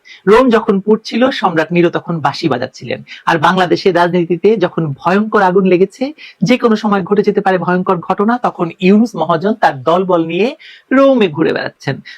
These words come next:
তাও দেশের জনগণের টাকায়। কিন্তু শেষ পর্যন্ত যদি সেনাবাহিনী নড়াচড়া শুরু করে কিংবা সেনাবাহিনীকে অচল করে যদি জঙ্গিরা ক্ষমতা দখল করে,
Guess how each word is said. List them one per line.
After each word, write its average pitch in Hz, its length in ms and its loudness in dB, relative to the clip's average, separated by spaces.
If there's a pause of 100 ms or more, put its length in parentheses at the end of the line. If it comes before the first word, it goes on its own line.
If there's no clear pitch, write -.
তাও 294 160 2
দেশের 247 320 -2
জনগণের 175 440 -2
টাকায়। - 260 -14 (220)
কিন্তু 175 240 -2
শেষ 269 140 0 (120)
পর্যন্ত 180 340 0
যদি 156 200 0
সেনাবাহিনী 165 400 -2
নড়াচড়া 175 420 -4
শুরু 180 180 -4
করে 185 120 -4 (320)
কিংবা 220 280 4
সেনাবাহিনীকে 208 580 2
অচল 214 200 0 (100)
করে 196 180 4
যদি 190 180 -2
জঙ্গিরা 202 280 2 (100)
ক্ষমতা 202 320 -2
দখল 226 220 -2
করে, 233 120 -6